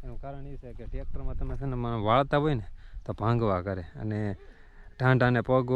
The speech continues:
હોય એટલે ઓછું ભાંગવા કરે. ઓલું તો વાળે વાળે ને બધુંય ટાળી દે, રેડી? આઘું લઈને પાછું લે, એ રીતે.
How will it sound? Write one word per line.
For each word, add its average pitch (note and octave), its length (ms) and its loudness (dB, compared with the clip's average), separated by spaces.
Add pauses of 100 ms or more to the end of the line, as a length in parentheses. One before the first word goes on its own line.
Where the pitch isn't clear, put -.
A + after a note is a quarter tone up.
(280)
હોય C3+ 200 4
એટલે A#2+ 280 2
ઓછું C3 320 4
ભાંગવા G2+ 360 4
કરે. G2 140 -4
ઓલું A2 220 2
તો G#2+ 140 4
વાળે B2+ 220 8
વાળે B2+ 240 4
ને B2 60 0
બધુંય A#2+ 260 0 (720)
ટાળી B2+ 340 -6
દે, F#2+ 140 -10 (360)
રેડી? C3 180 -6 (480)
આઘું A#2+ 280 -8
લઈને G2 200 -8
પાછું - 360 -10
લે, - 680 -12
એ - 40 -6
રીતે. - 180 -4